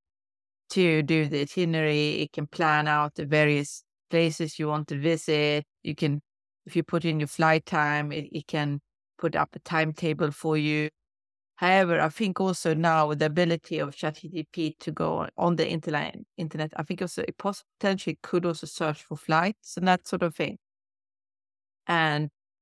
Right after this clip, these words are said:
it can find reviews about accommodation. So it can, in, in effect, you can almost have a travel agent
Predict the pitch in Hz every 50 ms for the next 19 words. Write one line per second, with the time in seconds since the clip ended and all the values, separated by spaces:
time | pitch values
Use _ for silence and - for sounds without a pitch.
0 | _ _ - - 156 - - 185 151 156 151 - - 180 165 160 156 151 147 151
1 | 151 151 160 165 160 160 160 156 156 - - - - - 165 143 - 147 143 147
2 | 147 - - 151 - - 156 156 156 147 156 151 156 160 - - 165 156 151 151
3 | 160 160 - _ _ _ _ _ _ _ _ _ _ _ - - 190 180 170 165
4 | 160 160 160 156 - _ _ _ _ _ _ _ _ _ _ - 180 165 - _
5 | - - 185 175 170 165 160 165 165 - - - 185 185 190 - - - 190 180
6 | 175 170 - - - 208 196 - - - _ - 165 156 - - 180 175 185 180
7 | 165 160 - - - 175 151 147 156 156 - - 190 170 170 156 156 160 151 147
8 | 147 143 135 - 151 147 147 151 - -